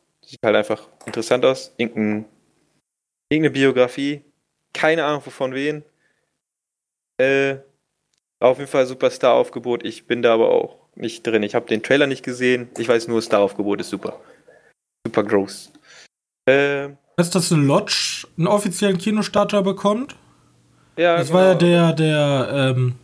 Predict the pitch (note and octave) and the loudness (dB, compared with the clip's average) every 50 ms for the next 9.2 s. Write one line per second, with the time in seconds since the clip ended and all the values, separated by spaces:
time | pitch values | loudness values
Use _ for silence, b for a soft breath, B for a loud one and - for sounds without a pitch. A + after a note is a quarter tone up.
0 | _ _ _ B B B B B B B B _ _ _ _ - C#3 C3 B2 - | _ _ _ B B B B B B B B _ _ _ _ -8 -4 -4 -2 2
1 | E3 F#3 G#3 - B3 B3+ B3 - - - - - - - G#3+ A3+ C4 - - - | 2 2 4 4 4 2 2 0 -6 -8 -12 -10 -4 0 2 2 2 0 -4 -2
2 | - D#3 D3+ C3+ C#3 C#3 C3+ B2+ A#2+ A#2 A#2 A#2 A2+ A2+ A2+ A2 A2 A2+ A2 A2 | 0 2 2 2 0 -2 -6 -6 -6 -4 -4 -4 -4 -6 -6 -4 -4 -4 -4 -6
3 | A2 A#2 A2 A#2+ A#2 B2+ A#2+ A2 G#2 A2 A#2 B2+ B2+ - _ _ b b b b | -6 -6 -4 -2 0 2 2 2 2 2 0 -2 -2 -8 _ _ b b b b
4 | b b b b b D#3+ D3 - - B2+ - - - - - - - - - - | b b b b b 0 0 0 0 -4 -4 -4 -4 -4 -6 -10 -16 -20 -20 -20
5 | - - - _ _ _ _ _ _ _ - _ _ _ _ _ _ _ _ _ | -20 -20 -20 _ _ _ _ _ _ _ -20 _ _ _ _ _ _ _ _ _
6 | _ _ _ _ _ _ _ _ _ _ _ _ _ _ _ _ _ _ _ - | _ _ _ _ _ _ _ _ _ _ _ _ _ _ _ _ _ _ _ -8
7 | A2 A#2 A2+ A2+ A2 A2 A2 G#2 A2 A#2 C3 C#3+ D3 D3 - B2+ C#3 C#3 D#3 C#3+ | -6 -6 -6 -6 -6 -6 -4 -2 0 2 2 2 0 0 0 0 0 0 -2 -2
8 | - D3+ C#3+ C#3 C3 C3+ - - - - _ _ - - - - E3+ E3 F#3 F#3 | -2 0 2 0 0 0 -4 -18 -20 -20 _ _ -14 -8 -2 0 0 0 0 -2
9 | G3 - - - | -8 -8 -12 -20